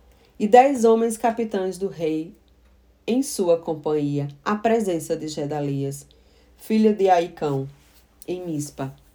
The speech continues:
E ali reunidos repartiram e comeram o pão. Então levantou-se Ismael, filho de Netanias, com os dez homens que estavam com ele, e passaram ao fio da espada Gedalias,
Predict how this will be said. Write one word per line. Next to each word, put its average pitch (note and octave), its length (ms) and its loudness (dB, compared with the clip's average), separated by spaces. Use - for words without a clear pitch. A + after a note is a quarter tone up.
E G#3+ 140 2
ali A#3 300 2
reunidos A3 640 0
repartiram G#3+ 680 -2
e F#3+ 60 -2
comeram F#3 500 0
o D3+ 60 -6
pão. C3+ 320 -4
Então E3 640 0
levantou-se G3 720 0
Ismael, G#3 540 2
filho G#3+ 460 -4
de A3+ 100 -2
Netanias, G3+ 840 -4
com F3+ 160 -4
os F3+ 120 -4
dez G#3+ 360 6
homens A3 340 2
que - 120 -6
estavam F#3+ 560 2
com G#3+ 240 -2
ele, E3+ 400 -2
e F#3+ 80 -8
passaram E3 720 0
ao D#3+ 120 2
fio G#3 320 -4
da A3+ 140 4
espada D#3+ 460 0
Gedalias, C#3+ 760 -4